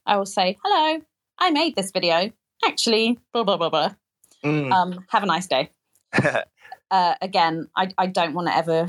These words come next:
Speaker 1: be seen as being, it's not only about being seen as mean, I don't wanna be seen as patronizing as well, um, because often I, that's not how you're gonna persuade someone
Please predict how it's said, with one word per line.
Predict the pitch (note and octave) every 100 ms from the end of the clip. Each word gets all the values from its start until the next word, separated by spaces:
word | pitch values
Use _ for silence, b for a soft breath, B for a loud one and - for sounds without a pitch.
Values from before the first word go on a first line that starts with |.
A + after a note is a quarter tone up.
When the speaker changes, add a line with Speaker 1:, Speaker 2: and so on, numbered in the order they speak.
| F3 -
Speaker 1:
be |
seen | F3+ - F3+ F3
as | E3
being, | - E3+ D#3+ D#3 D#3 D3+ D#3+ _ -
it's | - -
not | A3
only | G3+
about | G3+ G3+
being | G3 G3+
seen | G3+ G3+
as | F#3+ F3+
mean, | G3 F3+ F3 F#3 -
I |
don't | F#3+ F3
wanna | D#3 E3
be |
seen | F3 - E3+
as | E3+
patronizing | - - - E3 D#3 D#3 D3+ E3 -
as | F3 E3+
well, | E3+ D#3 D#3+ - B B B -
um, | F3+ F3 E3 -
because | F#3+ F#3+ F3+ D#3+
often | D#3 - E3+ D3 D3 D#3 - _ _ _ _ _ _ _ _ _ -
I, | F#3 - _ _ -
that's | F3 - -
not | F3+ E3
how | F3+
you're | F3 E3+
gonna | F3 D#3+
persuade | G3+ F#3+ F3 D3 D#3
someone | - D#3 D3+ D3 F#3